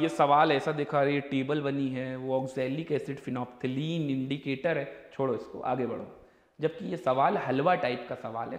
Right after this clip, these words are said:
कुछ नहीं है। तो ये सवाल बहुत ही सिंपल है, बहुत हलवा type का सवाल है। इसको, ये सवाल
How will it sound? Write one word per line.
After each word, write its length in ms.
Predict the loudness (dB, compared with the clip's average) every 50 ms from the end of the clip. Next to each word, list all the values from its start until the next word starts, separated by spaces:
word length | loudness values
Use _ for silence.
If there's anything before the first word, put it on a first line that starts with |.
| -8
कुछ 200 | -8 -8 -8 -6
नहीं 200 | -6 -6 -6 -6
है। 160 | -8 -10 -14 -18 -20 _ _ _ _ _ _ _ _ _ _ _
तो 60 | -6 -6
ये 260 | -4 0 0 0 0
सवाल 360 | 2 2 2 2 4 2 2 2
बहुत 280 | 2 2 2 4 4
ही 60 | 4 2
सिंपल 360 | 2 0 -2 -2 -4 -8 -10
है, 140 | -12 -14 -16 -14 -12
बहुत 240 | -4 -4 -4 -4 -2
हलवा 280 | 0 2 4 6 6 4
type 240 | 4 2 0 0 -2
का 60 | -4 -4
सवाल 340 | -2 0 0 2 2 0
है। 100 | -2 -4 -6 -10 -16 -18 -10 -10
इसको, 340 | -10 -10 -10 -10 -12 -10 -6 -2
ये 140 | -2 -2
सवाल 640 | 2 2 2 6 6 8 8 8 6 6 4 2 0